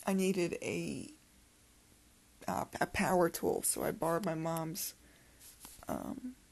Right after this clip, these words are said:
what's it called? To drill.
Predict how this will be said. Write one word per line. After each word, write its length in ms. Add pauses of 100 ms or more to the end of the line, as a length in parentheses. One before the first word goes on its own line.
(600)
what's 240
it 80
called? 320 (2750)
To 120
drill. 540